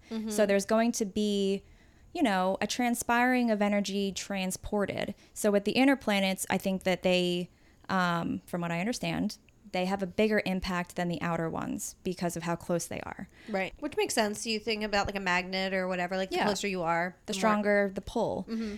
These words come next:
Speaker 2: So with that being said, I think most of the planets that are in retrograde right now are outer planets. So I think that it's a,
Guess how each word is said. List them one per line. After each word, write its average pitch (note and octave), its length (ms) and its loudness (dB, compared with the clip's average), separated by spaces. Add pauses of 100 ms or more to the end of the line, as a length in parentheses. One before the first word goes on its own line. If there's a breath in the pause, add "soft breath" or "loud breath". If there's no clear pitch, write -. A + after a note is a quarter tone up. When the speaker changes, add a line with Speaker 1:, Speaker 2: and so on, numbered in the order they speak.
(140 loud breath)
Speaker 2:
So G#3 540 6
with C4+ 180 6
that C4 140 4
being G#3 220 0
said, F#3 300 2
I F#3 100 4
think A3 240 0
most G#3+ 500 6
of G#3 120 2
the G#3 80 2
planets G3 420 -2
that - 180 -2
are F#3 180 4
in F#3 200 0
retrograde F#3 800 2
right F3 220 2
now F3 560 0 (380 loud breath)
are F#3 500 4 (100)
outer G3+ 280 4
planets. - 580 -4 (340 loud breath)
So G3+ 540 4 (140)
I G3+ 80 4
think G#3+ 320 -2
that F#3+ 320 2 (720)
it's G3+ 160 0
a, F#3+ 260 4